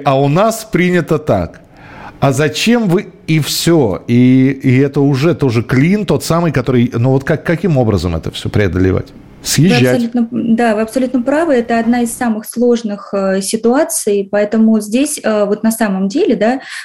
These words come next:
Speaker 2: э, я могу сказать и из собственного опыта психотерапии, и с, э, психотерапии своих клиентов. Э, вот то, о чем вы сказали,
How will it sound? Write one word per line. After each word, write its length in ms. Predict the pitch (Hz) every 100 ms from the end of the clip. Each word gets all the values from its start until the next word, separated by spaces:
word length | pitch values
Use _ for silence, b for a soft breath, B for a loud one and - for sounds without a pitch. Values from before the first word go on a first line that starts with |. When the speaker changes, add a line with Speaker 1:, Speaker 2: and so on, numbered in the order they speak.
| -
Speaker 2:
э, 760 | 202 196 196 190 185 185 180 185
я 160 | 185 208
могу 200 | 202 208
сказать 280 | - 220 185
и 20 |
из 100 | 180
собственного 460 | 294 294 330 302 302
опыта 280 | 285 277 277
психотерапии, 960 | - 269 254 262 254 254 254 240 240 339 311 233
и 280 | 208 202 185
с, 200 | 190 -
э, 320 | 185 185 185 175
психотерапии 640 | - 220 226 208 208 196
своих 300 | 196 196 196
клиентов. 540 | 196 214 220 302 294 269 B B B
Э, 260 | 208 202 202
вот 240 | 233 233 - - -
то, 120 | 220
о 80 | 185
чем 240 | - 190
вы 60 | 190
сказали, 560 | - 277 359 415 339